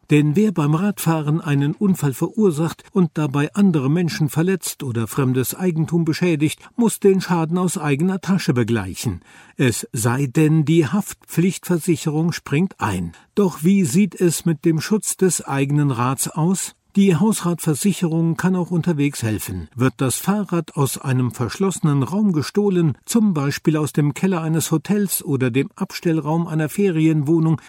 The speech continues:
ist das ein klassischer Einbruchdiebstahl, der über die Hausratpolice abgedeckt ist, sagt der B D V.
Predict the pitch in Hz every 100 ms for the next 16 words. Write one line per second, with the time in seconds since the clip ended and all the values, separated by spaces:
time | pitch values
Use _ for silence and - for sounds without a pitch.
0 | - 208 - - 170 - 180 185 - 151
1 | 131 165 - 180 - 147 131 113 110 -
2 | 143 113 - 127 104 95 - - 139 -
3 | 123 120 135 208 202 - 185 - 185 143
4 | 123 - - - 160 139 143 - 160 -
5 | - _ - 127 165 - 180 156 110 170
6 | 185 104 92 85